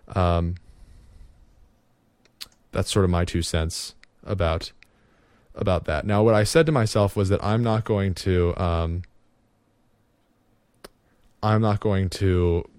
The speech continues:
report this guy unless my, my sort, I, my stance will sort of change. I'm not gonna report him unless I,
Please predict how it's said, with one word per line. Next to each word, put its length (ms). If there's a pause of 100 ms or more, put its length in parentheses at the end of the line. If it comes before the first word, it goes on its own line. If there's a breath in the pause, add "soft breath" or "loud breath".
(200)
report 360
this 160
guy 460 (1040)
unless 600 (1400)
my, 200
my 180
sort, 260
I, 160
my 120
stance 300
will 80
sort 160
of 60
change. 280
I'm 60
not 140
gonna 100
report 280
him 100
unless 460
I, 500